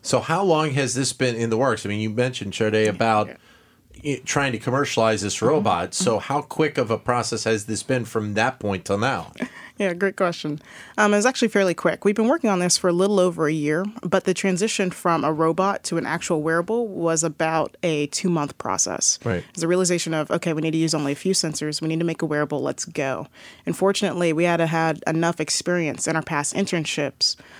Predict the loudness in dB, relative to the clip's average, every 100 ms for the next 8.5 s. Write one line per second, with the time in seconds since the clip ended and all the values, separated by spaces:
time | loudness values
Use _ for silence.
0 | -2 0 2 2 0 0 0 2 0 2
1 | 2 2 2 0 0 2 2 -2 -4 -12
2 | -16 0 2 4 2 4 4 6 6 4
3 | 2 0 0 -2 -4 -2 2 4 4 2
4 | 0 0 -2 0 2 2 0 -2 -2 0
5 | 0 0 0 -4 0 -2 0 -2 -2 0
6 | 0 2 2 0 -2 -4 -4 -2 -2 0
7 | -4 -2 -4 -2 -2 -2 -4 -6 -10 -8
8 | -10 -8 -10 -8 -10